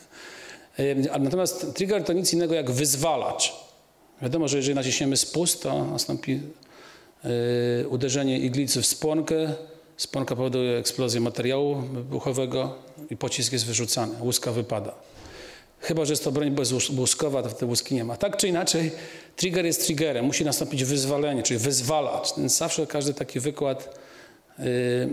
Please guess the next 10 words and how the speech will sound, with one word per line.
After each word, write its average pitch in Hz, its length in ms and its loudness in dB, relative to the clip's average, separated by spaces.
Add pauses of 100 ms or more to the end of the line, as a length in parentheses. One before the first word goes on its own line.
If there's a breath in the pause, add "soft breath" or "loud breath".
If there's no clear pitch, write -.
(360)
powinien 135 200 0
zaczynać 135 280 0
się 139 80 2
od 117 40 -4
pewnego 131 240 0
triggera. 135 480 0
Zauważycie, 117 480 0
że 120 200 0 (420 loud breath)
stosuję 131 460 0
to 123 240 0